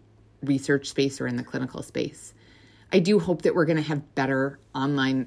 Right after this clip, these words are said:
recruitment and retention and trial methods going forwards. Um, I think it's gonna be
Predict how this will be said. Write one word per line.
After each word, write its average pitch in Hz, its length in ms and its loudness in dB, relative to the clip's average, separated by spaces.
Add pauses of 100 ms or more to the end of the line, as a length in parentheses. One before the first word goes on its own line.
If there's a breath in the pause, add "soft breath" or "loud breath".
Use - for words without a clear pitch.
recruitment 131 540 -2
and 131 120 -2
retention 131 680 -4
and 131 100 -6
trial 131 420 0
methods 127 500 -2
going 131 280 0
forwards. 160 720 -2 (520 soft breath)
Um, 143 380 0
I 147 40 -2
think 156 200 2
it's 156 120 2
gonna 156 180 4
be 143 400 2